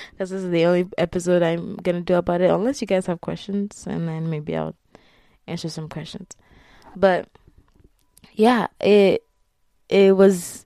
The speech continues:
incredible. It was insane. I couldn't believe it. I wanted to call my physical therapist and be like, "Can you believe it? I couldn't even put an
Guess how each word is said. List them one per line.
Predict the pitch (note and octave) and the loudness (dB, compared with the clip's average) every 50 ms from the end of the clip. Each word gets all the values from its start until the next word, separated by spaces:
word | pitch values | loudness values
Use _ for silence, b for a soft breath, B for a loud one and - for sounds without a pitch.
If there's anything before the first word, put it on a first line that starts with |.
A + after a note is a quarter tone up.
| _ _ - | _ _ -2
incredible. | F#3+ G3 F#3+ - - - F#3+ F3+ E3 D3+ D#3 D3+ D3+ D#3+ | -2 -2 -2 -4 -2 0 2 2 2 2 0 -4 -6 -8
It | - D#3+ | -10 -8
was | D3+ D#3+ D#3 D#3 | -6 -6 -6 -4
insane. | E3 D#3+ D#3+ D#3 - - - - F#3 F#3 G3 G3+ G#3+ A3+ A#3+ B3 C4+ - _ _ | -6 -6 -6 -6 -8 -6 -2 0 0 0 2 0 0 0 -2 -4 -8 -12 _ _
I | - F3+ F3 | -8 -8 -6
couldn't | - - F3+ F#3 F#3 F#3 | -6 -4 -4 -2 -2 -2
believe | D#3+ E3+ E3+ E3+ F3+ F3+ F3+ G3 F3+ | -2 -4 -2 -2 -4 -4 -4 -4 -2
it. | G3 G3 G3+ G3+ - - - b b b b b b b b b b - | 0 0 0 -2 -6 -14 -20 b b b b b b b b b b 0
I | F3 F3+ | 0 2
wanted | F3+ F#3 F#3 G3 F#3+ F#3+ - | 2 2 2 0 -2 -4 -4
to | - F3+ | -6 -8
call | - _ - - G3 F3+ F3+ | -8 _ -8 -2 0 0 0
my | F#3 E3+ E3 E3 | 0 -2 -4 -6
physical | - F3 E3+ F3+ - F#3 F3+ | -8 -8 -8 -2 0 0 -2
therapist | - - E3+ E3 E3+ E3+ - - F3+ F3+ F#3 F3 - - | 0 -2 -2 0 0 -2 -2 -2 -2 -2 -2 -4 -4 -4
and | E3 E3 E3+ | -4 -4 -2
be | E3 F3+ | -4 -4
like, | F3 E3+ D#3+ - - - - - _ _ _ _ _ _ _ _ _ _ _ - _ _ _ - | -4 -4 -6 -8 -14 -20 -20 -20 _ _ _ _ _ _ _ _ _ _ _ -20 _ _ _ -12
"Can | - A#3+ A#3+ A#3 | -8 -6 -4 -2
you | A#3+ B3 | -2 0
believe | G3+ A3 G#3+ G3+ G#3 A3 A3+ A#3 A#3+ | 0 0 0 0 0 -2 -4 -4 -2
it? | C#4+ D4+ D#4 - | -4 -4 -4 -4
I | G3+ F#3 G3 | -4 -4 -4
couldn't | G3+ - - A3 A#3 A#3 A#3 | -6 -6 -8 -6 -4 -4 -2
even | A#3+ A#3+ A#3 A3 | -2 -2 -2 -2
put | - - A3 G3 - b b b b b b b b b b b b b b b b b b b b _ _ _ _ | -2 -2 -2 -2 -4 b b b b b b b b b b b b b b b b b b b b _ _ _ _
an | G#3+ G#3+ G#3+ | -2 -2 -2